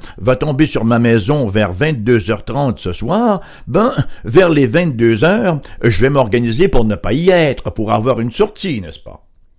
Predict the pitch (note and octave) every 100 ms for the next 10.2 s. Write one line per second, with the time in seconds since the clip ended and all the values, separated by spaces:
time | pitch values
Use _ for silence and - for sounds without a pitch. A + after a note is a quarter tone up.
0 | _ _ - - _ _ - - G#3 -
1 | - - - G#2 - B3 - _ B2+ D3
2 | C3 F#3 F3+ F3+ G#3+ - - - - F#3
3 | G3 - - - - E2+ A2 C#3+ G2+ G2+
4 | D#2 D#2+ A2 D#3 E3+ - D#3 - G2+ A2+
5 | C#3 A#2+ F2+ G#2+ E3+ G#3 - - - -
6 | G3 A3+ G#3+ - C#3 D#3+ F3+ D#3 - D3
7 | C#3 C3+ - F3+ B2+ B2 G#2+ C3 C#3+ F#2+
8 | G2 B2+ C3+ - G#2+ A#2 D3 G#2+ - G2+
9 | F#2 G#2 A2 F2 F#2 - G2+ A#2 A2+ F#2
10 | G2